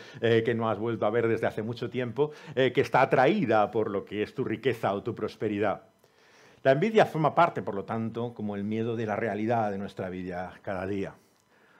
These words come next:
Todos piensan que el césped es más verde al otro lado, ¿no?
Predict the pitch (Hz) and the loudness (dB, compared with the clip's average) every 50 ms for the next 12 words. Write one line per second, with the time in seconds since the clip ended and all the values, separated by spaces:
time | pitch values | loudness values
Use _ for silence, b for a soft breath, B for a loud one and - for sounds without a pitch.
0 | b b - 131 120 127 113 - - 117 120 113 - 127 110 107 110 107 107 104 | b b -8 -6 -6 -6 -6 -8 -8 -8 -8 -6 -4 -6 -6 -4 -6 -6 -8 -10
1 | 101 98 87 87 82 80 82 - - - - _ - 101 95 95 92 - - 117 | -12 -16 -20 -20 -20 -20 -20 -20 -20 -20 -20 _ -10 -8 -8 -8 -8 -8 -8 -8
2 | - - - 90 - 92 82 92 98 90 87 85 98 107 90 78 85 85 82 85 | -8 -8 -14 -14 -12 -14 -12 -12 -10 -12 -10 -6 -6 -6 -4 -4 -8 -10 -10 -12
3 | 87 107 101 117 113 101 80 78 78 85 - - - _ B | -10 -8 -4 -2 -2 -2 -4 -6 -10 -12 -14 -16 -18 _ B